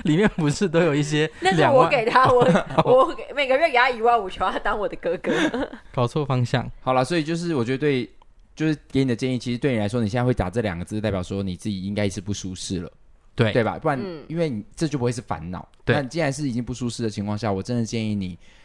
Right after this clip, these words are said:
Speaker 3: 稍微抽离一下这个生活圈。你不一定要绝交，因为不一定要喜欢不到就要跟这个人交恶。
Speaker 1: 对啊，真的啊，
Speaker 3: 嗯。
Speaker 1: 你默默陪伴他，陪在他身边，其实也蛮幸福的。
Speaker 3: 嗯。
Speaker 1: 那天公男才问我，他说：“哎，你有没有一个到现在都还很喜欢的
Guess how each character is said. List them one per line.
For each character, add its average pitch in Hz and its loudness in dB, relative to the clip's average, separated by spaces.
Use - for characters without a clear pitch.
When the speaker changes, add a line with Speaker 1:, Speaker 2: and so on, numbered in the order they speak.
Speaker 3:
稍 123 2
微 120 2
抽 123 -2
离 110 -6
一 98 -10
下 107 -6
这 104 -8
个 101 -8
生 98 -10
活 87 -12
圈。 98 -8
你 107 -6
不 175 -4
一 - -4
定 147 -6
要 151 -2
绝 101 -6
交， 113 0
因 147 -2
为 175 0
不 165 0
一 143 0
定 143 -2
要 147 -2
喜 104 -6
欢 117 -2
不 110 -2
到 113 -4
就 110 -2
要 107 -2
跟 107 -4
这 107 -4
个 98 -6
人 92 -8
交 92 -8
恶。 95 -6
Speaker 1:
对 240 6
啊， 208 0
真 226 0
的 214 2
啊， 190 0
Speaker 3:
嗯。 175 0
Speaker 1:
你 123 2
默 196 0
默 190 0
陪 139 -2
伴 156 2
他， 143 0
陪 127 0
在 165 0
他 139 0
身 127 0
边， 127 0
其 117 0
实 117 -2
也 117 2
蛮 101 0
幸 104 -2
福 - -12
的。 - -14
Speaker 3:
嗯。 101 -6
Speaker 1:
那 240 2
天 226 0
公 208 0
男 147 2
才 123 0
问 120 2
我， - -4
他 139 0
说 175 -2
：“哎， 175 -2
你 180 2
有 165 2
没 131 2
有 123 2
一 110 0
个 113 -2
到 131 0
现 131 -2
在 120 2
都 113 -2
还 107 -2
很 101 -4
喜 - -12
欢 101 -8
的 - -14